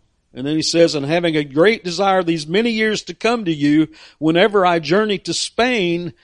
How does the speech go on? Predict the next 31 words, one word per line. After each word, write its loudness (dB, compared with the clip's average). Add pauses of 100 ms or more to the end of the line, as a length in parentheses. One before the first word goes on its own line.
(220)
I -2
shall 2
come -4
to -4
you. -2 (800)
For 6
I 4
hope 2
to -4
see 0
you 0
on -2
my -2
journey -4 (360)
and -4
to 0
be 0
helped 0 (240)
on 0
my 0
way 2
there 0 (220)
by -4
you, -4 (800)
if -6
first 2
I -2
may 0
enjoy 2
your -2
company -6